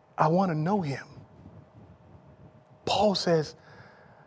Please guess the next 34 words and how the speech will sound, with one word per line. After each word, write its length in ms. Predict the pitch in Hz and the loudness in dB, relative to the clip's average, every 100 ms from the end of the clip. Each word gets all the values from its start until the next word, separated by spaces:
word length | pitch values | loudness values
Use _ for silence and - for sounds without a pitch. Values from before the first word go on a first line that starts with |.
| - | 4
"I 100 | - | 4
count 280 | - 208 180 | 6 6 8
all 200 | 180 208 | 8 8
my 140 | 208 190 | 8 6
accolades." 600 | 185 190 175 131 117 131 | 8 8 8 6 6 4
It's 100 | 160 | 2
in 120 | 165 | 2
Philippians, 520 | - 139 165 160 143 | 6 8 8 6 6
I 80 | 131 | 6
believe, 240 | 127 131 | 6 2
chapter 320 | 120 143 - 123 | 4 2 2 -4
two 240 | - 147 | 0 0
or 80 | 127 | 0
three. 280 | - 127 127 | 2 2 2
He 100 | 143 | 0
says, 240 | 143 127 - - - - - | 0 -2 -6 -20 -20 -20 2
you 100 | 160 | 8
know, 80 | 233 | 10
"All 220 | 147 185 | 10 10
my 240 | 190 180 143 | 10 8 6
awards, 400 | 135 156 120 101 | 6 8 8 6
all 180 | 143 | 4
my 140 | 180 190 | 6 4
accolades, 540 | 170 160 147 131 117 | 4 2 2 0 2
all, 260 | 127 165 190 | 10 10 10
all 180 | - 175 | 10 8
the 80 | 202 | 6
things." 260 | 196 180 | 6 4
He 100 | 175 | 4
said, 120 | 175 135 | 6 8
"I 80 | |
was 100 | 156 | 8
a 80 | 147 | 8
Pharisee 560 | - 196 202 190 202 | 10 10 12 8 4